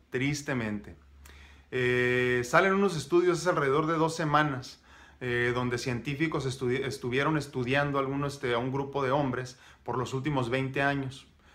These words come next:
eh, en su consumo de proteína animal, en específico carnes, ¿no? Carne roja y ese tipo de carne.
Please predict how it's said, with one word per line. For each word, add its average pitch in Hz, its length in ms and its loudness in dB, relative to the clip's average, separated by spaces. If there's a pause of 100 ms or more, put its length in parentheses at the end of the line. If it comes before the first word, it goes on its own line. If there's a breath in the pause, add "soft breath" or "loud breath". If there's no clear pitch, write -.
(160 soft breath)
eh, 113 340 -2
en 113 80 -4
su 120 160 -4
consumo 135 420 -2
de 143 80 2
proteína 127 600 -2
animal, 131 500 0
en 135 140 -2
específico 123 840 -8
carnes, 120 460 4
¿no? 123 180 -8
Carne 120 300 0
roja 120 420 0
y 117 80 -2
ese 117 160 -8
tipo 117 300 -10
de 107 100 -8
carne. 117 300 -2